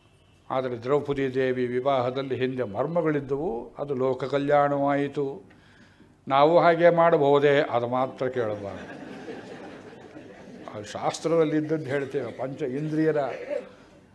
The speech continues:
ಅಂಶ ಪಾಂಡವರಲ್ಲಿ, ಇಂದ್ರಾಣಿ ಅಂಶ ಅವಳಲ್ಲಿ. ಸ್ವಯಂ ವೇದವ್ಯಾಸರೇ ಬಂದು ಮಹಾಭಾರತದಲ್ಲಿ ಹೇಳ್ತಾರೆ, ದೊಡ್ಡವರು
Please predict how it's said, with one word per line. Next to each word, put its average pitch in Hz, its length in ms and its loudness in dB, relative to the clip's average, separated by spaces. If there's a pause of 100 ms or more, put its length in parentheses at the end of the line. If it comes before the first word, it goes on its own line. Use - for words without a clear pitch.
(340)
ಅಂಶ 139 220 -2
ಪಾಂಡವರಲ್ಲಿ, 135 880 0
ಇಂದ್ರಾಣಿ 147 680 2
ಅಂಶ 135 260 -4
ಅವಳಲ್ಲಿ. 127 580 2
ಸ್ವಯಂ 135 360 -2
ವೇದವ್ಯಾಸರೇ 131 760 2
ಬಂದು 127 380 -2
ಮಹಾಭಾರತದಲ್ಲಿ 127 720 -2
ಹೇಳ್ತಾರೆ, 131 560 -2
ದೊಡ್ಡವರು 139 840 -2